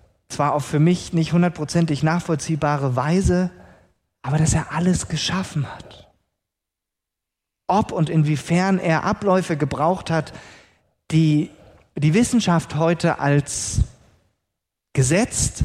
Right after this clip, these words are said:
darstellt, ich weiß es nicht. Mir fällt es auf jeden Fall viel, viel leichter, an einen Gott zu glauben, der das alles wohlgeordnet gemacht hat,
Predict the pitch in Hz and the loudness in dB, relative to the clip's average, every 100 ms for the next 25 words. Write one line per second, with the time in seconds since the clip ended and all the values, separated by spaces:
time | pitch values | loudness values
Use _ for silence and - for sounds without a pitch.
0 | - 131 123 117 - 110 98 - - _ | -4 -4 -4 -6 -4 -4 -4 -6 -14 _
1 | _ _ - 160 139 160 202 - 143 117 | _ _ -8 -6 -4 -2 2 2 0 -2
2 | 104 - - _ _ _ _ _ _ _ | -10 -14 -20 _ _ _ _ _ _ _
3 | _ _ _ _ _ _ _ _ _ _ | _ _ _ _ _ _ _ _ _ _
4 | _ _ _ _ 131 127 165 175 151 127 | _ _ _ _ -2 2 2 2 -2 -2
5 | 139 160 175 - 139 131 - - - 180 | -2 0 0 0 -2 -2 -4 -14 -4 0
6 | 208 196 135 120 120 143 151 - 113 107 | 0 0 -6 -4 -4 -4 -4 -4 -4 -2
7 | 110 113 143 165 - 135 127 113 117 120 | -4 -4 -6 -8 -8 -10 -6 -6 -4 -4
8 | 117 117 120 - 131 135 143 - 117 156 | -2 -2 -4 -6 -6 -6 -6 -6 -4 -4
9 | 156 143 120 135 143 123 - 117 131 - | -4 -4 -4 -4 -2 -4 -2 -2 -4 -8
10 | - 113 - | -6 -6 -8